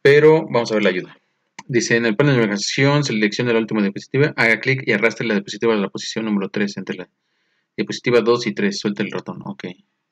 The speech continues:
La arrastramos, seleccionamos y la soltamos aquí. Marcamos como completado. Siguiente tarea. Quitamos la ayuda.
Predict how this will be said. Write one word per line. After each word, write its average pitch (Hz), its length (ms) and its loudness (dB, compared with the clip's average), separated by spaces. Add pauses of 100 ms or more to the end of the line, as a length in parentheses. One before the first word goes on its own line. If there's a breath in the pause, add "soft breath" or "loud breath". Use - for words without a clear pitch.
(920)
La 101 120 0
arrastramos, 131 720 -4
seleccionamos 123 760 -8
y 113 120 -2
la 113 120 -4
soltamos 104 540 -4
aquí. - 260 -10 (1000)
Marcamos 104 400 -4
como 95 240 -8
completado. 139 680 -2 (260)
Siguiente 202 380 -4
tarea. - 320 -8 (960 loud breath)
Quitamos 113 360 -2
la 95 80 -2
ayuda. 120 340 -4